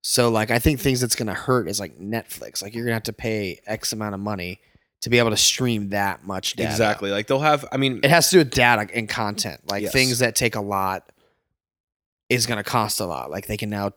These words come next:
Speaker 1: bill you for it.
Speaker 2: Well, they could, yeah, yeah. In, in essence, that's, that's what it, it allows them to bill. Like, the internet isn't just one thing now. It's, it's all sub things. So, okay, you, you can pay five dollars extra a month, and that'll allow you to access Facebook,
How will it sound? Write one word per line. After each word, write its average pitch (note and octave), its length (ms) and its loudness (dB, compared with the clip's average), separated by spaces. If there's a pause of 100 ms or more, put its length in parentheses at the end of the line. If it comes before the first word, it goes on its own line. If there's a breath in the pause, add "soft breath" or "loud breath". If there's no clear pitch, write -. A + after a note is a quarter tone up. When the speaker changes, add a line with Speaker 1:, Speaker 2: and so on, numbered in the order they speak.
(160)
Speaker 1:
bill A2+ 240 2
you D2 180 -6
for E2 300 -14
it. - 120 -20 (160)
Speaker 2:
Well, C#3+ 100 -2
they A2 100 2
could, G#2 300 0
yeah, G#2+ 280 -2
yeah. G2+ 240 -4
In, G#2 220 -6 (240)
in G#2+ 140 -6
essence, G#2+ 340 -6
that's, - 300 -6
that's G#2+ 260 -8
what G#2 320 -6
it, A2 200 -10
it D3 120 2
allows C3 320 2
them A#2+ 160 -4
to G#2+ 140 -8
bill. G2+ 440 0
Like, G2+ 300 -6 (380 soft breath)
the D3 60 4
internet C#3+ 340 6
isn't B2 200 0
just A#2 180 -2
one G#2+ 180 0
thing A2 160 -2
now. F#2+ 160 -6
It's, A2 340 -4
it's - 160 -8
all A#2 140 -2
sub D3 300 -4
things. F2 280 -8
So, G#2+ 220 -2 (400 soft breath)
okay, C3+ 240 4
you, A#2+ 300 -2
you B2 200 0
can C#3+ 140 -2
pay C3+ 160 6
five A#2+ 280 2
dollars A2+ 240 2
extra A2 280 -4
a G#2+ 40 -6
month, G#2 280 -6
and G#2+ 100 -4
that'll G#2 280 0
allow G2+ 140 -2
you G2 280 -4
to F#2 120 -10
access G2 380 -6
Facebook, A2 760 -2